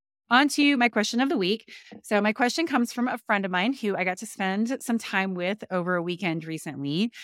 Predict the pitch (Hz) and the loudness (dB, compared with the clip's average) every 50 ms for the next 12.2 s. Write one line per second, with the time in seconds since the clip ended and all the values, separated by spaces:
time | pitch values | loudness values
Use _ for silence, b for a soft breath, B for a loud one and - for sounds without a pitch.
0 | B B - 208 220 233 269 349 415 466 - - 247 233 - 233 233 220 - 185 | B B -2 0 2 2 2 0 -2 -4 -4 -4 -4 -2 -2 -4 -4 -4 -4 -2
1 | 180 185 180 185 - - 214 202 185 190 180 - 175 156 - - - - - - | 2 2 2 2 0 -4 -8 -6 -4 -4 -4 -4 -4 -4 -4 -8 -8 -12 -16 -16
2 | - 190 190 196 190 185 185 190 190 190 196 196 190 - _ _ 190 208 220 226 | -10 -8 -6 -4 -2 -2 -2 -2 -2 -4 -6 -8 -10 -12 _ _ -4 -2 -2 -2
3 | 220 - 247 226 233 240 - - 208 190 - 214 208 208 202 196 190 - 180 175 | 0 0 -2 0 0 -2 -6 -8 -12 -6 -2 0 0 2 0 0 -2 -4 -4 0
4 | 185 175 139 - - _ - 156 165 175 202 233 - - 220 220 214 - 208 202 | 0 0 0 -2 -8 _ -10 -4 -2 0 0 -2 -2 -2 -2 -2 0 -2 -2 -4
5 | 196 185 - 190 196 170 170 165 156 143 131 - - 170 180 - 185 185 202 220 | -4 -4 -4 -8 -8 -6 -4 -4 -4 -4 -6 -8 -10 -14 -12 -6 -2 0 0 2
6 | 226 233 220 - - 214 214 196 196 196 185 180 160 143 139 143 - b b b | 0 -2 -4 -2 -2 -2 -2 0 0 0 0 0 0 -2 -4 -6 -8 b b b
7 | _ _ _ _ _ _ 233 247 240 - 277 277 277 277 277 269 262 262 - - | _ _ _ _ _ _ 0 0 0 0 -2 -2 -2 0 0 0 2 0 -2 -4
8 | _ _ - 240 247 240 233 233 240 254 233 247 233 196 - 196 180 170 165 175 | _ _ 0 2 4 4 4 4 4 2 2 0 -2 -2 -2 -2 2 4 4 4
9 | 208 214 - - - _ _ 202 214 233 - - - - 294 285 330 403 370 - | 4 0 -4 -14 -20 _ _ 0 0 0 0 0 -4 -6 -4 0 0 -2 0 0
10 | 349 320 269 277 254 - 269 - _ - 185 185 196 196 214 208 202 - - 202 | -2 -2 -2 -4 -6 -8 -8 -12 _ -4 -2 -2 0 2 2 0 0 -2 -4 -6
11 | 190 185 - - - 160 160 165 165 - - - _ 185 170 165 156 160 151 131 | -6 -6 -6 -8 -10 -8 -8 -8 -10 -12 -16 -8 _ -6 -6 -4 -6 -6 -6 -6
12 | - - - | -8 -10 -12